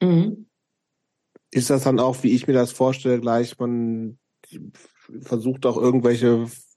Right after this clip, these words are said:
Speaker 2: Fördergelder zu kriegen, et cetera pp.? Wie das mit Finanzierung und so, ist ja auch nochmal ein ganz neues
Speaker 1: Mhm.
Speaker 2: Betätigungsfeld eigentlich, in dem man sich ja auch ganz schön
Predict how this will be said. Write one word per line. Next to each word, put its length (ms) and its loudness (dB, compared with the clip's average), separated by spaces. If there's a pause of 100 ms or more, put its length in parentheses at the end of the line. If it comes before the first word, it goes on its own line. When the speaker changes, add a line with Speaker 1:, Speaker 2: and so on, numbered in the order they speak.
(380)
Speaker 2:
Fördergelder 760 2
zu 200 -12
kriegen, 380 -2
et 100 -6
cetera 400 -4 (340)
pp.? 480 -6
Wie 140 -6
das 100 -10
mit 140 -8
Finanzierung 560 -4
und 120 -4
so, 200 -2
ist 80 -4
ja 60 -4
auch 40 -2
nochmal 180 2
ein 80 -4
ganz 280 -8
neues 500 -6 (600)
Speaker 1:
Mhm. 40 -8
Speaker 2:
Betätigungsfeld 1200 0
eigentlich, 180 -8
in 80 -10
dem 140 -6
man 120 -6
sich 160 -14
ja 80 -6
auch 100 -10
ganz 160 -8
schön 400 -8